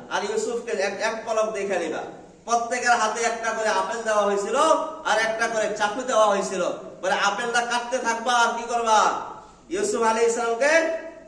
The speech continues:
একবার দেখবা, দেখে দেখে যাইবা।" বলে, ওই সিরিয়ালে যখন রমণীরা যাইতেছিল, তো একজনও নাই যে ইউসুফ আলাইহিস সালামকে দেখতে গিয়া দেখছে, চোখের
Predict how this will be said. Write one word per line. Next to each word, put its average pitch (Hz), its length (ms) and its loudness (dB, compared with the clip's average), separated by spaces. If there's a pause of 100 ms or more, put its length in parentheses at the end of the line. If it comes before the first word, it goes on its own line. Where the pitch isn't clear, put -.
একবার 233 460 2
দেখবা, 214 320 2
দেখে 202 260 -2
দেখে 185 240 0
যাইবা।" 156 200 -2 (1160)
বলে, 196 120 -2
ওই 262 200 6
সিরিয়ালে 262 500 4
যখন 240 380 -2
রমণীরা 247 400 4
যাইতেছিল, 233 580 0 (480)
তো 240 140 -4
একজনও 269 760 2
নাই 320 280 6 (420)
যে 233 140 -2
ইউসুফ 262 440 -2
আলাইহিস 254 420 0
সালামকে 233 360 2
দেখতে 262 460 0
গিয়া 226 300 2 (340)
দেখছে, 311 640 8
চোখের 294 540 2